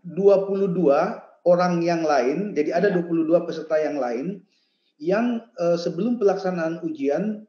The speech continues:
Speaker 1: dia memang telah melaporkan kepada panitia di unhas bahwa mereka nggak bisa
Speaker 2: Ya.
Speaker 1: hadir karena tidak diizinkan meninggalkan daerah asalnya. Nah, ada
Speaker 2: Hmm.
Speaker 1: juga yang tidak bisa hadir karena mereka tidak bisa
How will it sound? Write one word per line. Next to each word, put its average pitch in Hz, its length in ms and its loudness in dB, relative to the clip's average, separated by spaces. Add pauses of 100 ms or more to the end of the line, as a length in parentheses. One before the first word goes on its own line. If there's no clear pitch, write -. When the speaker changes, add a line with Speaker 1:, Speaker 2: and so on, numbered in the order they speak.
Speaker 1:
dia 208 160 2
memang 208 400 -4
telah 170 240 0
melaporkan 170 560 -2
kepada 151 400 -4
panitia 143 720 -6 (680)
di 151 160 -12
unhas 147 400 -8
bahwa 185 320 -2
mereka 196 240 -2
nggak 185 160 0
bisa 147 160 -2
Speaker 2:
Ya. 175 160 0
Speaker 1:
hadir 151 320 -4 (560)
karena 170 720 -4 (320)
tidak 180 240 2
diizinkan 180 640 0
meninggalkan 180 560 2
daerah 170 320 0
asalnya. 165 640 -4 (1800)
Nah, 117 260 -14
ada 180 160 4
Speaker 2:
Hmm. - 60 2
Speaker 1:
juga 190 340 4
yang 214 240 0
tidak 190 240 0
bisa 185 160 -6
hadir 170 480 0
karena 180 600 -2 (340)
mereka 190 320 0
tidak 180 220 0
bisa 185 100 -6